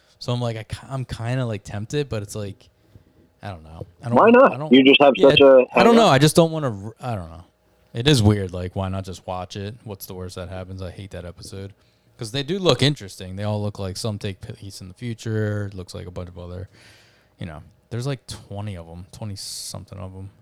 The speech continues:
Speaker 1: So,
Speaker 2: Yep.
Speaker 1: I don't know. Someday, maybe.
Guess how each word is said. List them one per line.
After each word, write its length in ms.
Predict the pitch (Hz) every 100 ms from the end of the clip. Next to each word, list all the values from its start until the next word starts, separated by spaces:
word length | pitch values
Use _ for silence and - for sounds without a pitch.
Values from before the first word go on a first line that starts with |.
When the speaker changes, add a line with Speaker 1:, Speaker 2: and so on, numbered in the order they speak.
| _
Speaker 1:
So, 300 | - - 98 - _ _ _ -
Speaker 2:
Yep. 140 | 101 - _ _ _ _ _ _ _ _ -
Speaker 1:
I 40 |
don't 40 | 160
know. 60 | 113 - - -
Someday, 380 | - 131 101 101
maybe. 320 | 98 101